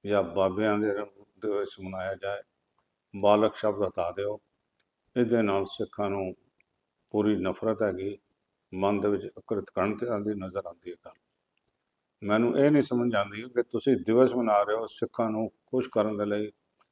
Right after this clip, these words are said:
ਵੀ ਅਸੀਂ ਤੁਹਾਡੇ ਮਹਾਨ ਸ਼ਹੀਦਾਂ ਦੀ ਯਾਦ ਵਿੱਚ ਮਨਾ ਰਹੇ ਹਾਂ, ਔਰ ਸਿੱਖ ਉਲਟਾ ਨਾਰਾਜ਼ ਹੋ ਰਹੇ ਨੇ।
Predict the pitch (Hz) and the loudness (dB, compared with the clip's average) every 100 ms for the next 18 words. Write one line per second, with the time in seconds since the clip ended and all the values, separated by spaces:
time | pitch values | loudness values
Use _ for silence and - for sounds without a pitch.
0 | _ _ 107 110 - 117 113 95 101 104 | _ _ 4 4 6 2 2 0 2 0
1 | 98 - _ _ _ - - _ - 92 | -2 -12 _ _ _ -20 -20 _ -4 0
2 | 92 101 - 104 95 104 104 95 95 98 | 0 -2 -2 -2 0 0 0 0 2 2
3 | 98 95 98 87 85 87 _ _ _ _ | 0 -10 -12 -12 -12 -18 _ _ _ _
4 | _ _ - 120 - 139 131 123 107 120 | _ _ 2 2 8 6 8 4 8 6
5 | 117 104 98 107 123 110 104 107 | 6 2 2 2 2 0 -2 -10